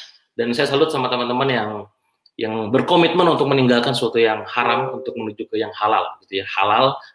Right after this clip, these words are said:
artinya di sini adalah Allah perbolehkan, Allah bersamai, ya Allah izinkan gitu ya. Karena apa? Ya tadi ya, kalau kita terus-terusan berada di sana ya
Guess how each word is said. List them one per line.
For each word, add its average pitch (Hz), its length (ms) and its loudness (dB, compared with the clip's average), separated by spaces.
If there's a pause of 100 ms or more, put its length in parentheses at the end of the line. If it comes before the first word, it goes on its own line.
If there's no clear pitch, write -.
(100)
artinya 117 480 -2
di 107 80 -6
sini 120 160 0
adalah 117 400 2 (320)
Allah 107 320 -2
perbolehkan, 110 720 -2
Allah 104 480 -2 (160)
bersamai, 113 720 0
ya 107 160 -4
Allah 113 160 2
izinkan 113 560 0
gitu 110 240 -2
ya. - 20 -18 (380)
Karena 110 320 2
apa? - 320 2 (240)
Ya - 80 -4
tadi 180 320 4
ya, 131 160 0
kalau 131 240 6
kita 135 320 -2
terus-terusan 135 480 0
berada 123 240 4
di 123 80 4
sana 120 320 0
ya 98 160 -6